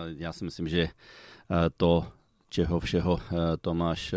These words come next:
dosáhl, eh, nejenom samozřejmě v N H L, ale i v národním týmu, si myslím, že si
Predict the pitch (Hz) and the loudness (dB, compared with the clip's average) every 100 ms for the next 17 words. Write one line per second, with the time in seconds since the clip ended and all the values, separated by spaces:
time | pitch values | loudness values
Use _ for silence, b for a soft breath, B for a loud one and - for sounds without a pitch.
0 | 85 80 - 85 82 85 85 80 - 82 | -2 -2 0 2 4 2 0 -2 -4 -2
1 | 80 80 80 80 78 - 80 82 82 85 | 0 2 2 0 -2 -2 -2 0 2 2
2 | 78 - - 82 80 82 80 78 78 80 | 0 -6 -6 -2 0 2 2 2 0 0
3 | 80 76 78 76 80 78 76 - 78 73 | 0 0 -2 -2 -2 0 -2 -4 -6 -6
4 | 82 80 73 78 73 - 73 | -4 -4 -2 -4 -4 -6 -6